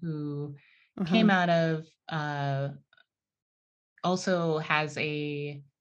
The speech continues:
Speaker 1: academic background, I think in psychology or, or medicine, um, and then c-, and now also has gotten into the world of kind of, like, social, social ecology, um, and thinking about how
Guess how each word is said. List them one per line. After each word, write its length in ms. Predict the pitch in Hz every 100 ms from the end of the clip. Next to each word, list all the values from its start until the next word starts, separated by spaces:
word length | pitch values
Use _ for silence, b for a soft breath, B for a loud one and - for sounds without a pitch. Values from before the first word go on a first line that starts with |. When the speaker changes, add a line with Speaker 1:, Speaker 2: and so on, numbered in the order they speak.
| -
Speaker 1:
academic 600 | 160 170 160 151 151 147
background, 520 | 147 143 143 143 139
I 60 | 139 139
think 220 | 254 254 214
in 600 | 180 165 156 147 151 147 _ _ _ _ _ _
psychology 800 | - 143 143 170 170 160 151 151
or, 220 | 139 139 139
or 80 | 147
medicine, 760 | 151 151 151 - 143 143 143 b b b _
um, 440 | 147 143 143 143 139
and 220 | 160 160
then 380 | 156 160 160 160
c-, 80 | -
and 180 | - 160
now 680 | 156 156 151 156 156 151 143 B B B B B B _ _ _ _ - -
also 320 | 165 160 185
has 160 | 156 147
gotten 240 | 156 165
into 220 | 151 143
the 80 | 156
world 360 | 143 147 147 143
of 160 | 143
kind 220 | - 151 143
of, 160 | 143
like, 180 | 147 143
social, 400 | - 147 139 151 147
social 440 | - 165 - 143
ecology, 920 | 139 - 143 143 143 139 139 143 160 -
um, 320 | 151 143 143 139
and 160 | 143
thinking 320 | 151 139 151
about 340 | 139 139 135 135
how 680 | - 143 139 143 143 139